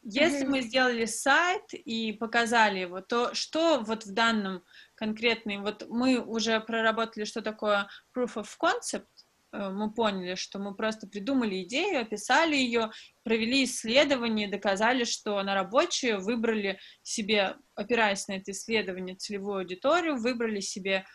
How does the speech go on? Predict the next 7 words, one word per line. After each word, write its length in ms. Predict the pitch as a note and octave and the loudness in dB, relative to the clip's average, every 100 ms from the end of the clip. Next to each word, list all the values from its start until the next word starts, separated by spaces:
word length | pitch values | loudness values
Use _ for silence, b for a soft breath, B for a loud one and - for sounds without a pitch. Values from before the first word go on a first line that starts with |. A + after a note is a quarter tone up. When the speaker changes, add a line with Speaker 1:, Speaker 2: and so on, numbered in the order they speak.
| B _ - | B _ -8
Speaker 1:
а, 580 | G3 F#3+ F#3 F#3 - - _ _ _ _ | -4 -2 -2 -4 -8 -16 _ _ _ _
тематику, 640 | - A3 A3+ E4 - C4+ A3+ | -2 2 4 4 2 -4 -2
направленность, 760 | G3+ G3 A3 D4+ D#4+ D4+ C4+ | -2 2 6 6 6 2 2
с 40 | - | 0
которой 400 | C4 B3+ A#3+ A3+ | 0 2 2 0
будем 340 | A3 G#3+ A3 | -2 0 2
работать. 600 | A3 G#3 G#3+ G#3 F#3+ - | 2 4 2 2 -2 -12